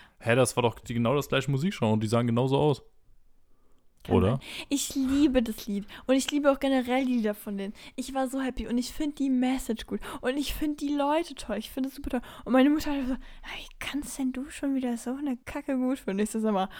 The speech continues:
Speaker 2: Und meine Eltern, also meine Eltern beide, meine Schwester auch, absolut fassungslos. Ich, ah, das ist, muss man sagen, es ist ja auch mein Musikgeschmack, aber ey, wow. Hab mich richtig gefreut. Und ich find am tollsten, dass ein Mann mit hohen Schuhen gewonnen hat.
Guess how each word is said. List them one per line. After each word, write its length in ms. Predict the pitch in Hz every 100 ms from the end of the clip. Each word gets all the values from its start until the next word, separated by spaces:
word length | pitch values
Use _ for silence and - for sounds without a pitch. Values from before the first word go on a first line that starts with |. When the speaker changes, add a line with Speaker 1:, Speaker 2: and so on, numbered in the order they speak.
| -
Speaker 2:
Und 100 | 233
meine 280 | 254 262 -
Eltern, 300 | 311 349 330
also 120 | 240
meine 240 | 240 254 -
Eltern 300 | 262 254 233
beide, 400 | 233 247 359 381
meine 180 | 294
Schwester 380 | 262 277 - -
auch, 160 | - 269 -
absolut 580 | - - 381 359 339 -
fassungslos. 880 | - 339 339 262 220 - 208 277 - - - - - - -
Ich, 300 | - 285 - -
ah, 140 | - 294
das 220 | - - -
ist, 280 | - - 339
muss 140 | 381
man 80 | 370
sagen, 140 | 339
es 100 | 294
ist 140 | 320 -
ja 80 | -
auch 100 | -
mein 160 | 240
Musikgeschmack, 460 | 233 240 320 - 370 -
aber 140 | - - -
ey, 80 | - - -
wow. 560 | 240 220 180 208 196 190 - _ _
Hab 60 | 254
mich 120 | 254
richtig 140 | 294 294
gefreut. 580 | - - 220 208 208 - _ _ -
Und 100 | 277
ich 80 |
find 140 | - 302
am 80 | 269
tollsten, 300 | 277 320 320
dass 100 | 277
ein 80 |
Mann 160 | 262 294
mit 120 | 320
hohen 140 | 302 294
Schuhen 180 | 277 233
gewonnen 240 | 196
hat. 80 | 208